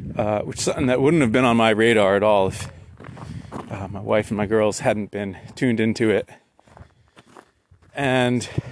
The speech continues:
honestly, I was figuring we were just trying to get out the door. I was not paying attention to it until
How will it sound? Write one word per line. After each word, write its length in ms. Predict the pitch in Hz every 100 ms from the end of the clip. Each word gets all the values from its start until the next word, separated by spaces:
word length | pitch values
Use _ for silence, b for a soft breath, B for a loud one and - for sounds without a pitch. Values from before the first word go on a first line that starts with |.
| B B B B B B B B B B
honestly, 460 | 143 202 196 127 123
I 160 | 135
was 200 | 147 123
figuring 480 | - - 139 123 120
we 60 | 120
were 80 | 117
just 200 | 120 -
trying 180 | 123
to 60 | 110
get 120 | 113
out 160 | 110 107
the 60 |
door. 360 | 110 117 113 95 B B -
I 60 |
was 100 | 117
not 160 | 117 107
paying 240 | 120 113
attention 400 | 107 120 117 110
to 180 | 107 113
it 200 | 110 - B B B B -
until 440 | 120 131 117 113